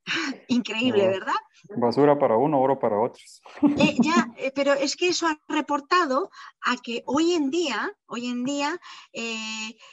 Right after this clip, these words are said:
Speaker 1: una lámpara de Tiffany's que se subastó en mil novecientos noventa y siete ya se subastó en dos millones de dólares. Claro, claro.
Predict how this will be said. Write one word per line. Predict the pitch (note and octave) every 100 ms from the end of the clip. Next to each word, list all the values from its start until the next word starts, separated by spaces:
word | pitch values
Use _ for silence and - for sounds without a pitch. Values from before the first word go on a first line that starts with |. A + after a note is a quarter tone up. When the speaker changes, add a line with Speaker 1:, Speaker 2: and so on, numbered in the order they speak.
| - -
Speaker 1:
una | B3+ C#4+ C#4 B3+
lámpara | C4 D#4 E4 C#4+ C4
de | B3+ B3
Tiffany's | - C#4+ - D4 D4 D4 -
que | A#3
se | A3+
subastó | - G3+ G#3 - B3
en | B3 A#3
mil | C4+ E4+
novecientos | D4 C4+ C4+ B3+ A#3+ A3+ G#3+
noventa | G#3+ G#3+ G#3 G#3
y | G#3
siete | - C4+ C#4+ C4+ D#4 D#4+ D#4 - - -
ya | A3 D4+
se | D#4
subastó | C#4+ D4 C#4 C#4 C#4+ D4 -
en | B3+ B3+ - A3 -
dos | D4+ - C#4
millones | C4+ C4 C4+ C4+ C4
de | C4+ A#3+
dólares. | F#3+ A3+ A3 A3 A#3 G#3+ G#3+ B3+ C#4 C#4 - _ _ -
Claro, | G#3+ C#4+ A#3 - _ _ _ _
claro. | A3+ C#4+ D#4+ -